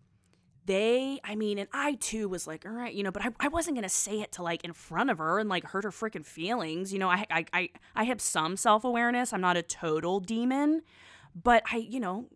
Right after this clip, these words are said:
every now and then I'm like, "Oh shit," you know, whispered, "I wish we had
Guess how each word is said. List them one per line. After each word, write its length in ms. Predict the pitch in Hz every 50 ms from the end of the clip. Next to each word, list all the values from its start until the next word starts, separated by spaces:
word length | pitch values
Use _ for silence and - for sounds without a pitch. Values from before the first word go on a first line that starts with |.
| _ -
every 240 | - 208 220 226 226
now 200 | 226 233 233 214
and 100 | 202 196
then 80 | 190
I'm 80 | - -
like, 120 | - - _ -
"Oh 280 | 254 254 262 226 190 185
shit," 460 | - - - - - 302 285 - - 156
you 120 | 160 165
know, 260 | 165 175 185 196 202 202
whispered, 380 | 175 185 190 - - - 185 175
"I 40 | 180
wish 240 | 202 254 - - 254
we 80 | 226
had 160 | 196 214 240